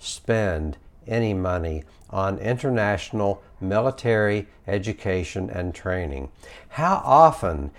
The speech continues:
is military education and training something that is beneficial to people? And how often is military education and training something that is harmful to people,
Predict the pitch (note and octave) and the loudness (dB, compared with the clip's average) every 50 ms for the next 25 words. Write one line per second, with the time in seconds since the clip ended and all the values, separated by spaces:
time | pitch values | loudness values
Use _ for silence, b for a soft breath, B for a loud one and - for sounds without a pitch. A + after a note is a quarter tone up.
0 | b b - G#2 F#2+ E2 E2 F2+ F#2+ A2 B2+ C#3+ D3+ D3 - C#3+ C#3 C#3 C#3+ C#3+ | b b -6 -4 -4 -2 -2 -2 0 2 2 2 2 0 0 0 0 2 2 2
1 | C#3+ C#3+ B2+ A#2 A#2+ A#2 B2 A#2 - - B2+ A#2 A#2 A2 - - B2 A#2+ - G2+ | 2 2 2 2 0 0 0 -6 -4 0 2 2 2 2 0 -4 -4 -4 -2 -2
2 | G2 F#2+ - - - G#2+ G#2+ G#2+ G#2+ G2+ F2+ E2+ E2+ E2+ E2 b b b b b | -2 -4 -6 -6 -4 -2 -2 0 0 0 -2 -2 -4 -6 -8 b b b b b
3 | b b - - - C3+ B2 A#2 G2+ - B2 A#2+ A#2 A2+ G2 A2 G2+ G2+ E2 D2+ | b b -16 -6 -2 0 0 0 0 0 0 2 2 2 0 0 0 0 -2 -4
4 | D#2+ D2+ G#2+ G#2+ G#2+ G2+ G2 - - G2 F#2 F2 - - G2 F#2 F#2+ F#2 b b | -4 -2 -2 0 0 -2 -4 -2 -2 -2 -2 -2 -2 -4 -2 -2 -2 -4 b b
5 | b b - - - - - - D#3+ E3+ D#3+ - - G1+ G1+ - - - - - | b b -10 -10 -10 -8 -2 -2 0 0 0 -2 -4 -4 -4 -4 -10 -14 -20 -20
6 | - - - - - - B B B B B B - A2+ A2+ G2 F2+ B2 C#3 D3+ | -20 -20 -20 -20 -20 -20 B B B B B B -2 -2 -2 0 4 6 8 8
7 | D#3+ D3 A2+ G#2+ A2 G#2+ - - - A#2 A2 A2 G#2 - - - - - F#2+ D#2+ | 8 8 6 6 6 4 4 2 -2 -2 -2 -2 -4 -6 -10 -14 -8 -8 -6 -4
8 | F2 F#2+ G2 G#2 A2 A#2 A2+ - - B2 A2+ A2+ A2+ A#2 A#2+ - G2+ G#2+ G#2 G#2 | -2 -2 0 2 2 2 0 0 0 2 2 4 2 2 0 0 0 -2 -2 -2
9 | G2+ - - A2 G#2+ G#2+ G#2 - - A2 G2+ G2 G2 G2 F#2 - - - G2+ G2 | -6 -6 -2 -2 0 0 0 -2 -4 -6 -4 -2 -4 -4 -4 -6 -4 -2 -2 0
10 | F#2+ F2 E2+ E2+ E2 E2 F2+ F2 b b b b - - - - A#2 A2+ G#2+ - | 0 0 -2 -4 -4 -4 -6 -8 b b b b -16 -8 -2 0 0 0 0 -2
11 | - A#2 A2+ A2 G#2+ F#2+ b b b b - - F2+ G#2 G#2 G2+ F#2+ G2 - - | -2 0 0 0 -2 -4 b b b b -12 -2 2 4 6 6 4 2 0 -2
12 | G2 F#2+ G2 F#2+ - - - - - - - - C#3 D3+ D#3 D3 C3+ A#2 - - | 0 0 2 0 0 -6 -14 -20 -20 -10 -2 2 2 4 4 4 2 -2 0 0
13 | F2+ E2 D2 - - - - - - F#2 - - - B2 B2 A2 - - - C#2+ | 0 0 0 -4 -10 -20 -16 -10 -10 -10 -8 -2 0 0 0 0 -2 -4 -4 -4
14 | C2+ - b | -4 -6 b